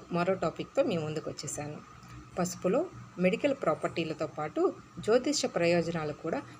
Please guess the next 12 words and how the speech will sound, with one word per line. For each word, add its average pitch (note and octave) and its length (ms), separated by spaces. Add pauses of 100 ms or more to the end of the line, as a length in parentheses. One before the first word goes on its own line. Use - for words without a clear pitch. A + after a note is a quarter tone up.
(120)
పుష్కలంగా E3 680
ఉంటాయి. D3+ 360 (380)
అందుకే G3+ 360 (340)
ఇంట్లో F3 260 (120)
ఏ D#3 40 (120)
పూజ E3+ 180 (120)
ఉన్నా D#3 200 (480)
ఖచ్చితంగా F#3+ 580
పసుపు F3 360
ఉండాల్సిందే. D#3+ 540 (460)
పసుపును G#3 480 (260)
మనం F3 200